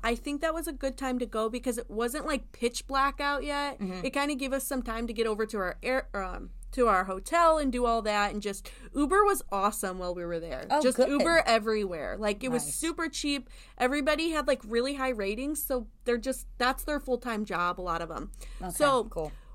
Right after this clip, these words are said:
Speaker 1: we
Speaker 2: Good to
Speaker 1: really
Speaker 2: know.
Speaker 1: wanted to stay somewhere safe while we were in Lima also, so we stayed in the, um,
Speaker 2: The
Speaker 1: Miraflores.
Speaker 2: J W Marriott. That's actually, I love the J W Marriott.
Speaker 1: Oh, I
Speaker 2: And,
Speaker 1: do
Speaker 2: and
Speaker 1: too.
Speaker 2: we're gonna do an episode actually right here at home on Marco Island with J W Marriott. But that is
Speaker 1: Amazing.
Speaker 2: like your,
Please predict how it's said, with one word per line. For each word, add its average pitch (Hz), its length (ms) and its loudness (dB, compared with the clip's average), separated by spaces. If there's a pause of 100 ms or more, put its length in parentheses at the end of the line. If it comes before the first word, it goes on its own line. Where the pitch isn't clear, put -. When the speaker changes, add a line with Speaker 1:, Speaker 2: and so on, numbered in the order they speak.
Speaker 1:
we 285 320 0
Speaker 2:
Good - 40 2
to 269 40 8
Speaker 1:
really 339 200 2
Speaker 2:
know. 220 100 4
Speaker 1:
wanted 294 320 6
to 285 80 -4
stay 262 260 0
somewhere 247 340 0
safe 262 400 0
while 254 140 0
we 233 140 -2
were 226 100 0
in 190 220 -4
Lima 208 340 -2
also, 254 640 2
so 233 340 2
we 220 160 -2
stayed 226 300 0
in 214 160 0
the, 180 320 0 (400)
um, 185 240 -4
Speaker 2:
The 190 80 2
Speaker 1:
Miraflores. 240 800 10
Speaker 2:
J 208 60 8
W 262 460 6
Marriott. 190 800 4
That's 262 260 4
actually, 233 560 0 (400)
I 320 160 10
love 202 560 6
the 185 140 0
J 160 220 -2
W 151 300 -2
Marriott. 151 360 -2
Speaker 1:
Oh, 240 120 8
I 214 120 8
Speaker 2:
And, 190 100 6
Speaker 1:
do 233 140 6
Speaker 2:
and 220 180 6
Speaker 1:
too. 202 80 8
Speaker 2:
we're 247 160 10
gonna 262 160 4
do 233 80 6
an 214 80 2
episode 196 300 4
actually 175 360 4
right 160 220 4
here 165 160 -2
at 156 80 0
home 156 320 -4
on 147 140 -6
Marco 147 260 -4
Island 127 380 -6
with 147 100 -14
J 139 160 -10
W 147 220 -8
Marriott. 127 420 -6
But 185 200 4
that 233 40 6
is 214 80 6
Speaker 1:
Amazing. 233 500 8
Speaker 2:
like 311 300 8
your, 208 360 2